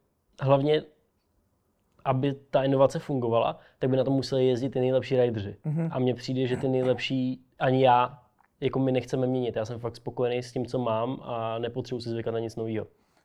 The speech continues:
Speaker 2: No taky teda, kdybychom vzali ještě ten karbonovej, tak jako když se ti rozlítne karbon, tak to asi není úplně bezpečná věc, ne? Jakože ty, ty, ty
Speaker 1: Jako
Speaker 2: části, ty se musí za-, zasekávat úplně do celého těla.
Speaker 1: Jako to taky moc nebude, to jo. No, hele,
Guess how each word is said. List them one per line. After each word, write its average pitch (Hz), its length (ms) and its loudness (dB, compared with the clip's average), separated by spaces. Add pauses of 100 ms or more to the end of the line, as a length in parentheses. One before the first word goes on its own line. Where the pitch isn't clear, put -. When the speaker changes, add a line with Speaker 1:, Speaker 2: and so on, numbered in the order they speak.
(140)
Speaker 2:
No 127 140 -6
taky 127 200 -2
teda, 131 400 2 (180)
kdybychom 120 380 -8
vzali 127 200 0
ještě 123 160 -6
ten 127 160 -8
karbonovej, 123 600 -2
tak 117 120 -8
jako 117 180 -6
když 113 160 -6
se 123 80 -8
ti 123 120 -4
rozlítne 120 380 -6
karbon, 120 500 -2 (520)
tak 120 120 -8
to 123 100 -2
asi 120 200 -4
není 127 160 -4
úplně 120 260 -4
bezpečná 113 500 -4
věc, 104 240 -6
ne? 90 160 -6
Jakože 107 240 -8
ty, 113 140 -4
ty, 117 240 -8
ty 131 160 -6
Speaker 1:
Jako 139 100 -8
Speaker 2:
části, 131 340 4
ty 156 180 6
se 160 120 4
musí 156 220 2
za-, 151 220 6 (260)
zasekávat 160 640 8
úplně 156 240 2
do 151 80 6
celého 147 320 2
těla. 135 360 2
Speaker 1:
Jako 135 260 -2
to 120 80 -4
taky 135 220 2
moc 131 180 -4
nebude, 127 380 -2
to 123 100 -6
jo. 135 320 -4 (120)
No, 127 260 -2
hele, 135 280 6